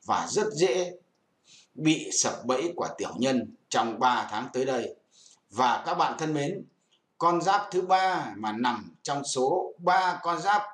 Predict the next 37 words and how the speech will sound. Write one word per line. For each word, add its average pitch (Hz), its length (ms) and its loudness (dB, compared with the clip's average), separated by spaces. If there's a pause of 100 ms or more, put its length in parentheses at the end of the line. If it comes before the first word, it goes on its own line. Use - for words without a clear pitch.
(240)
rất 208 360 2
dễ 190 460 0
bị 147 420 -2
tiểu - 140 0 (100)
nhân 131 320 0
quấy 139 160 4
phá, 135 420 2 (160)
đó 110 400 0
là 87 280 -4
người 78 200 -8
tuổi - 220 -14
Tý. 180 380 2 (640)
Người 139 280 4
tuổi 107 260 -4
Tý 170 360 2 (180)
vốn 165 360 2
là 104 300 0
những 156 240 -2
người 135 300 4
rất - 180 2 (180)
chịu 170 240 4 (100)
thương 170 280 4
chịu 139 200 -4
khó, 139 520 2 (140)
chăm 170 360 0
chỉ 113 280 -8
kiếm 127 260 0
tiền, 120 220 2 (400)
nhưng 170 360 2
tuy 175 120 8
nhiên 180 420 4 (120)
trong 127 260 0
ba 127 320 2
tới 147 140 -2
đây 139 320 0 (300)
là 104 420 0
một 92 180 -10